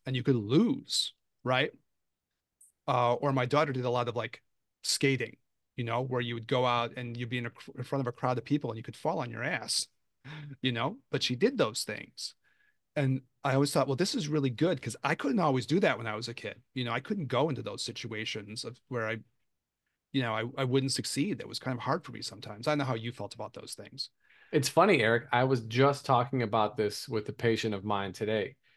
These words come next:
Speaker 1: Oh, yeah?
Speaker 2: She's, she's, uh, you know, she's a composer. She's a, you know, scholastically trained, you know, I mean, she's a professional pianist. She has a piece that will be, she composed that will be played at Carnegie Hall in, like, two months from now.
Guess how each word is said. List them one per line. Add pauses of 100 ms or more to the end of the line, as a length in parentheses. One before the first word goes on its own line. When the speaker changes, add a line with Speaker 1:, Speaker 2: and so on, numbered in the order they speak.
(360)
Speaker 1:
Oh,
yeah?
Speaker 2:
She's, (100)
she's,
uh, (320)
you
know,
she's
a
composer. (160)
She's
a, (160)
you
know, (500)
scholastically
trained, (220)
you
know,
I
mean,
she's
a
professional
pianist.
She
has
a
piece
that
will
be, (200)
she
composed
that
will
be
played
at
Carnegie
Hall
in,
like, (140)
two
months
from
now.